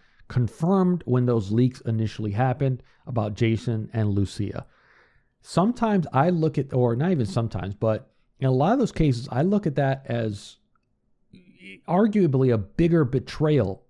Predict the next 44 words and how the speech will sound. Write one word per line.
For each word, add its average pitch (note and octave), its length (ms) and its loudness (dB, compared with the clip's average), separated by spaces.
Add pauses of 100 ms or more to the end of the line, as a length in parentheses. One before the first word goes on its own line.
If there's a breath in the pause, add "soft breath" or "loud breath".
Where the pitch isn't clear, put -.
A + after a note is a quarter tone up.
(180)
than A#2 380 2
a A2 100 -4
hack A#2 340 0
happening. - 520 -4 (460 loud breath)
Because E3 280 2
a D#3 80 -2
hack A#3+ 400 -2
is E3 100 2
someone E3 420 0
on C3+ 220 2
the B2 180 2
outside B2 460 0
that G#2+ 240 -4
doesn't D3+ 320 2
know C#3 160 0
anything A#2+ 360 0
about G#2 200 -2
the F#2 80 -10
company. - 480 -8 (580 soft breath)
But C3+ 200 4
this A3+ 220 4
is A#3+ 180 -2
like, A#2+ 240 0 (100)
the C3+ 140 0
call D3 340 2
is B2 80 0
coming B2 300 0
from - 240 -4
inside A2+ 440 0
the G2 80 -2
house. F#2 300 -6
You D#3 160 2
know D3 640 0
that G#2 300 -4
someone D#3 760 0
within B2+ 380 2
your C#3+ 140 2
team, A2+ 360 2
especially E3 420 0
if C3 120 -2
it's A#2+ 140 -2
a B2 60 -8
small A#2+ 380 -2
team, G#2 400 -8